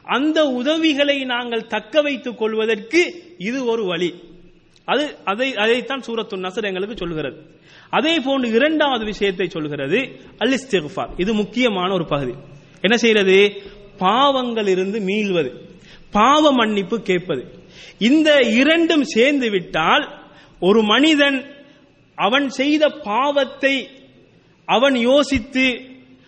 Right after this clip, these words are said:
அவன் கவலைப்பட்டு, அவன் வருந்தி, இறைவனிடத்தில் கையேந்தி, "யா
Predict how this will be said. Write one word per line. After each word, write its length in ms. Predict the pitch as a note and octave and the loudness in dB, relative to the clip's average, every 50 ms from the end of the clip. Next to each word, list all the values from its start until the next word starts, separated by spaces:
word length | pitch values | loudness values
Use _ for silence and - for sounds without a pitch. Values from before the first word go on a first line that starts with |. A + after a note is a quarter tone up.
| _ _ | _ _
அவன் 320 | - E3 G#3 B3+ C4+ C4 - | -2 0 0 0 0 -2 -2
கவலைப்பட்டு, 1120 | - A3 A3+ B3+ C#4+ D4 D4+ D4+ D4 - D4+ - B3+ - - - C4+ B3+ B3+ A#3 F#3+ - - - - _ _ _ _ _ | -2 0 2 4 4 4 4 4 2 2 2 0 0 0 0 -2 0 0 0 0 -4 -6 -12 -20 -20 _ _ _ _ _
அவன் 320 | - E3 G#3 B3+ C4+ C4 | -4 -2 0 0 0 0
வருந்தி, 800 | B3 G#3+ A3+ A#3 B3+ D4+ D4+ D4+ C#4 C4+ C4+ C4 B3 - - - - - - _ - | 0 2 2 2 4 2 2 2 0 0 -2 -2 -4 -6 -10 -16 -20 -20 -20 _ -10
இறைவனிடத்தில் 880 | F3 F#3+ A3+ C4+ D4+ D#4+ D#4 D4+ D4 C4+ C4+ B3+ - - B3 A#3 - - | -6 -2 0 0 2 2 0 0 2 0 0 0 -2 -6 -8 -8 -8 -4
கையேந்தி, 800 | - G#3+ A#3+ C4+ C4+ D4 D4+ D4 C#4+ C4 B3 B3 B3+ B3 A#3 G3 - - - - - | -2 -2 0 0 0 2 2 2 0 0 -2 -4 -4 -4 -4 -6 -10 -18 -20 -14 -6
"யா 180 | F3 F#3 A3 | -4 -2 0